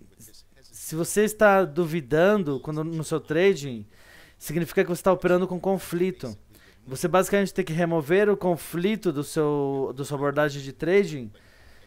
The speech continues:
encontrar uma maneira de remover esse conflito, e isso te ajuda a fazer isso.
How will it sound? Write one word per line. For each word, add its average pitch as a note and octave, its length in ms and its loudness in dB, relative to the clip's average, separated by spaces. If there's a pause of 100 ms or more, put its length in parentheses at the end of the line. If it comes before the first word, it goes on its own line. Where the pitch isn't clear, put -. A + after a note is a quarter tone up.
(1040)
encontrar D#3 440 2
uma F#3+ 120 4
maneira F3 280 2
de D#3+ 140 -2
remover D#3 340 2
esse - 160 0
conflito, F3 640 0
e D#3 240 2
isso F#3 240 -4
te F3 440 6 (120)
ajuda E3+ 460 4
a E3 60 4
fazer F3 480 0
isso. A2+ 420 -8